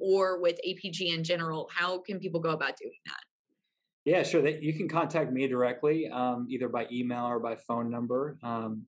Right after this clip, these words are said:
Speaker 2: my email is just my first initial K, then my last name, Johnson, at A P G O F dot com, uh, or by phone, five one three, six two one, nine one one one.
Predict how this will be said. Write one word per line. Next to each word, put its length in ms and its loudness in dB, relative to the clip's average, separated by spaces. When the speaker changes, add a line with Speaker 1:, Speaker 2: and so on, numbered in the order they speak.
Speaker 2:
my 160 -6
email 340 0
is 100 -6
just 280 -6
my 260 -4
first 300 -4
initial 320 -2
K, 560 -2
then 100 -4
my 120 -4
last 320 -4
name, 180 -2
Johnson, 580 -2
at 280 -2
A 160 0
P 200 -4
G 460 -2
O 160 2
F 280 -2
dot 220 -4
com, 340 -2
uh, 340 -2
or 300 2
by 160 0
phone, 380 0
five 240 -2
one 240 -6
three, 480 -2
six 440 -8
two 280 -2
one, 460 0
nine 460 -2
one 440 -2
one 200 -6
one. 220 -2